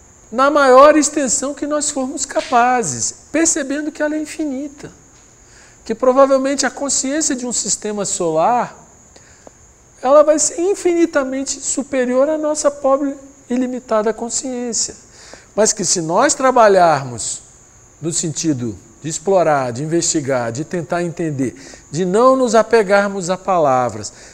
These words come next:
de não repetirmos coisas que não sabemos, e estarmos sempre com esse espírito de investigar e de aprender, a nossa consciência vai se ampliando e nós podemos nos tornar um pouquinho mais sábios,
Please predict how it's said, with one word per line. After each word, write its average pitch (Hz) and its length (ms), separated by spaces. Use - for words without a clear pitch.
de 190 200
não 262 180
repetirmos 247 800
coisas 233 420
que - 140
não 220 180
sabemos, 165 1000
e 160 80
estarmos 196 480
sempre 214 320
com 208 140
esse 190 180
espírito 202 640
de 139 220
investigar 143 640
e - 20
de 135 140
aprender, 135 760
a 202 100
nossa 190 400
consciência 180 680
vai 175 160
se 170 160
ampliando 151 680
e 175 100
nós 156 240
podemos 147 560
nos 151 180
tornar 156 500
um 294 200
pouquinho 240 720
mais 202 260
sábios, 147 840